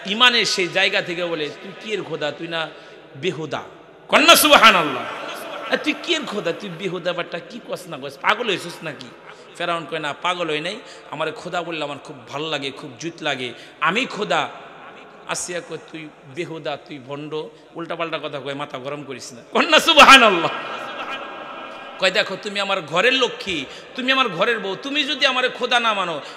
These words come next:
মানুষে আমারে মানবো, তুমি আগে আমার নিজে খোদা কও।" কয়, "না,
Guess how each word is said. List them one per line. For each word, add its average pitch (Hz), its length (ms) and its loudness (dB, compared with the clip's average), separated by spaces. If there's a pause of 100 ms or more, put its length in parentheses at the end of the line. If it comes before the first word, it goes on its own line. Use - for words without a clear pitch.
মানুষে 208 260 -2
আমারে 214 200 0
মানবো, 220 440 -2 (240)
তুমি 240 160 0
আগে 240 180 4
আমার 214 220 0
নিজে 208 240 -4
খোদা 202 280 -2
কও।" 139 200 -8 (460)
কয়, 180 140 2
"না, 160 260 0